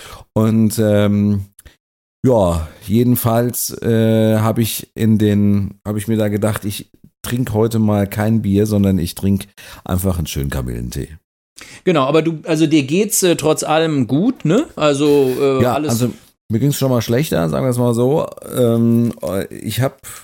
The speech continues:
Speaker 2: Bist aber
Speaker 1: laut
Speaker 2: schon ein paar, paar Tage dabei, oder?
Speaker 1: Genau, ich bin schon ein paar Tage dabei. Laut Schnelltest, äh, bin ich allerdings halt immer noch, ja, äh, positiv, ähm,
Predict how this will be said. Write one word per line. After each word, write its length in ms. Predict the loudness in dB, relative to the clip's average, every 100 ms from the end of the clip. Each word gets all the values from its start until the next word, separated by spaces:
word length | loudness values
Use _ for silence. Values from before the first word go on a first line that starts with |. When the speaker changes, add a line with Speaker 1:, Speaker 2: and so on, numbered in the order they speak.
| -20 -20 _ -4
Speaker 2:
Bist 160 | -2 0
aber 100 | 0
Speaker 1:
laut 80 | 0
Speaker 2:
schon 120 | -2
ein 60 |
paar, 280 | -2 0 0
paar 180 | -2 -2
Tage 240 | 0 0
dabei, 480 | 0 0 0 0 -2
oder? 380 | -2 -2 -4 -8 _ _ _ _ _ _ -2
Speaker 1:
Genau, 300 | 0 2 0
ich 80 |
bin 100 | 0
schon 160 | -2 -2
ein 40 |
paar 180 | 0 0
Tage 240 | 0 2 2
dabei. 400 | 2 2 2 0
Laut 240 | 2 0 0
Schnelltest, 760 | 0 0 2 -2 -4 -8 -10
äh, 460 | -4 0 2 2 0 -4 -16 -20 -20 -20 -20 _ _ _ _ _ _ _
bin 140 | -2 0
ich 200 | 0 0
allerdings 600 | 0 0 2 2 0 0
halt 180 | -2 0
immer 240 | 0 0
noch, 300 | 2 0 -2 -6 -10 -14 -4
ja, 360 | -2 -2 -4 -8 -12 -4
äh, 160 | -4
positiv, 800 | -2 0 0 -2 0 0 -2 -6 -10
ähm, 400 | -2 0 2 0